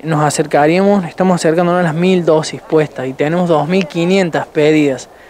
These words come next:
¿sí? Tenemos planificado una jornada similar para marzo, en la cual, si todo sale bien, yo creo que se estaríamos completando casi la totalidad de las dosis requeridas, las cuales, una vez rendidas, se pueden volver a solicitar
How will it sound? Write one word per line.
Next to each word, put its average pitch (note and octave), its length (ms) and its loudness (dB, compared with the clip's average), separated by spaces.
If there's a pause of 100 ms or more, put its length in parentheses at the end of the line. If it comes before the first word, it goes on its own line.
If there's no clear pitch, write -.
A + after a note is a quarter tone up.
(280)
¿sí? F#3 360 -4 (160)
Tenemos E3+ 260 -2
planificado D#3+ 600 0
una D3+ 480 0 (580)
jornada E3 480 0
similar D#3+ 500 0
para D#3+ 200 -2
marzo, G3+ 520 0 (560)
en D3+ 380 -2
la D3 140 2
cual, G#3 440 2
si D3 360 -2
todo D#3 220 2
sale E3 240 0
bien, G#3 220 2
yo B3 140 0
creo F3+ 200 2
que C#3+ 280 -2 (180)
se D#3 120 -2
estaríamos D#3 440 0
completando D#3 840 0 (360)
casi G3 400 2
la F3+ 140 2
totalidad D3+ 460 0
de D#3 60 4
las B2+ 380 -4
dosis D3+ 520 -2 (400)
requeridas, F3 540 2
las F3+ 160 2
cuales, F3+ 320 2
una F#3+ 160 0
vez G3+ 160 2
rendidas, G#3+ 540 2
se E3+ 100 0
pueden F3 260 0
volver D#3+ 300 4
a F3 60 2
solicitar F#3+ 600 0